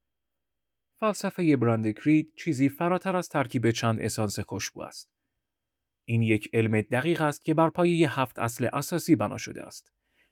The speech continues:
اصالت، نایابی، کیفیت، دستساز بودن، میراث، انحصار و تطبیق پذیری. بنیانگذاری این خانه عطرسازی در سال هزار و هفتصد و شصت میلادی با ساخت عطر مخصوص پادشاه جورج سوم آغاز شد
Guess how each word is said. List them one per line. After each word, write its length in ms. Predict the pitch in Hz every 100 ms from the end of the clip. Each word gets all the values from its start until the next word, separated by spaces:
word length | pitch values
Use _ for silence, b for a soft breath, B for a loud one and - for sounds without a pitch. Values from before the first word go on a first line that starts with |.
| _
اصالت، 580 | 117 - 110 110 113 - _
نایابی، 840 | 117 120 127 143 143 156 160 160 -
کیفیت، 580 | - 131 131 127 120 117 - 117
دستساز 520 | 117 120 - 123 117
بودن، 400 | 131 127 123 123 120 b b -
میراث، 540 | 180 170 165 156 -
انحصار 560 | - 120 117 113 120 113
و 80 | 117
تطبیق 440 | 117 131 - 135
پذیری. 480 | - 143 117 104 - _ _ _ _ _ _ _ _
بنیانگذاری 680 | 123 120 117 113 113 117 135
این 140 | 196 180
خانه 340 | - 156 147
عطرسازی 520 | 131 123 - 117 120 120
در 160 | 127
سال 260 | 131 180 175
هزار 400 | 156 147 127 120
و 60 |
هفتصد 540 | 113 127 117 - - 175
و 40 |
شصت 360 | 165 147 - -
میلادی 560 | 117 117 113 139 143 143 B B B
با 100 | 202
ساخت 320 | - 170 -
عطر 320 | 131 120 127
مخصوص 500 | 120 127 120 202 -
پادشاه 560 | 185 147 135 120 123 117
جورج 340 | - 117 110
سوم 500 | 117 - 165 135 120
آغاز 300 | 95 95 95
شد 200 | - -